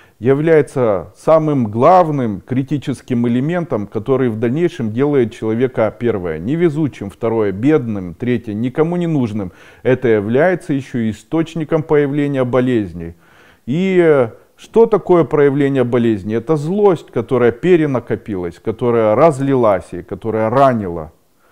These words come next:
Таким образом, человек должен знать, что одна из особенностей духовного пути —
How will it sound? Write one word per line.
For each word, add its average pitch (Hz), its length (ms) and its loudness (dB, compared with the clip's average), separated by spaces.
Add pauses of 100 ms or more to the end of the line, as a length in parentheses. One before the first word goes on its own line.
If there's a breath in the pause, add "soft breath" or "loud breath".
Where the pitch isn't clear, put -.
(240 soft breath)
Таким 175 340 -6
образом, 190 380 0
человек 170 440 0
должен 165 420 -2
знать, 170 320 -2
что 117 560 -2
одна 143 380 0
из 135 120 -2
особенностей 123 880 -4
духовного 127 680 0
пути — 160 520 -6